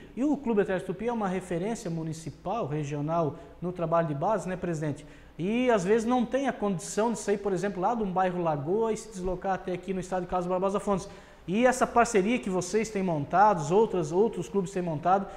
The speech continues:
isso aí tem viabilizado isso e colocando a criança a sonhar um pouco mais alto pra daqui a pouco tá disputando não só pelo Tamandaré, mas pelo Tupi,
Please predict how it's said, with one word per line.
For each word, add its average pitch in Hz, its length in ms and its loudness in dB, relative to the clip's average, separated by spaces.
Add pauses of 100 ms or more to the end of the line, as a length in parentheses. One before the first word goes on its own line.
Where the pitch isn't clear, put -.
(160)
isso 180 220 -2
aí 196 180 4
tem 254 460 2
viabilizado 190 840 4
isso 247 380 2 (240)
e 254 680 2
colocando 202 440 2
a 190 40 2
criança 202 320 -2
a 208 40 -4
sonhar 214 240 -2
um 196 40 0
pouco 202 220 -2
mais 180 160 -2
alto 208 120 0
pra 247 100 -4
daqui 226 120 -2
a 208 60 0
pouco 220 220 0
tá 202 80 0
disputando 185 420 -2
não 233 160 0
só 226 140 -2
pelo 190 180 -2
Tamandaré, 185 400 0
mas 202 160 -2
pelo 208 180 4
Tupi, 202 440 -2